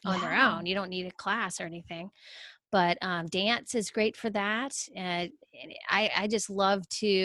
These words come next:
Speaker 1: of course, I haven't been able to go to a dance class for a long time 'cause they've been closed.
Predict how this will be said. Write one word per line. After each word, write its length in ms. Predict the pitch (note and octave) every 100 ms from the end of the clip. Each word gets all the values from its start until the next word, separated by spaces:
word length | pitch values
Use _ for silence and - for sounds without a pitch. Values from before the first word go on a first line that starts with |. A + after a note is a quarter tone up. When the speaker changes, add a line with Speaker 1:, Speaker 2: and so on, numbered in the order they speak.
| F#3
Speaker 1:
of 100 | F3+
course, 180 | A#3+ G#3
I 60 |
haven't 220 | G#3 A#3+
been 100 | G#3+
able 140 | G#3 G3
to 60 | F#3+
go 100 | F#3+
to 60 |
a 60 | F#3
dance 300 | F#3+ G3 -
class 320 | - F#3 F3+
for 80 | -
a 60 | F#3
long 260 | F#3 F#3 F#3
time 300 | G3+ F#3 F#3
'cause 80 | -
they've 140 | F#3
been 140 | F3+ -
closed. 640 | D4 C#4+ G3 F#3 F3